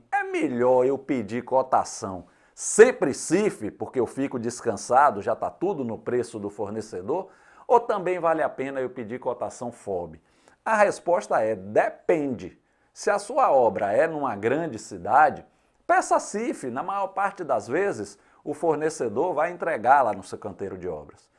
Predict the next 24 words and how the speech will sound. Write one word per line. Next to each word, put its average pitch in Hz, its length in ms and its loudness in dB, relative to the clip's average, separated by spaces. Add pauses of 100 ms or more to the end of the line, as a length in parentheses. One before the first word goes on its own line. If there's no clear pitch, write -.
(240)
Agora, 143 580 4 (180)
se - 300 -6
você 220 440 0
tá 156 160 2
num 185 160 -8
local 107 420 -4
muito 165 380 -4
distante, 143 760 -6 (440)
muitas 180 540 0
vezes 117 600 -4 (120)
é, 196 180 2 (160)
é 185 120 0
melhor 160 720 0
do 98 140 -6
ponto 127 320 -4
de 110 120 -6
vista 101 400 -6
econômico 110 680 -4 (100)
para 190 280 6
você 135 540 -2 (260)
gerenciar 131 960 0
carreto, 95 880 -2
gerenciar 110 640 -4
transporte, 131 640 -2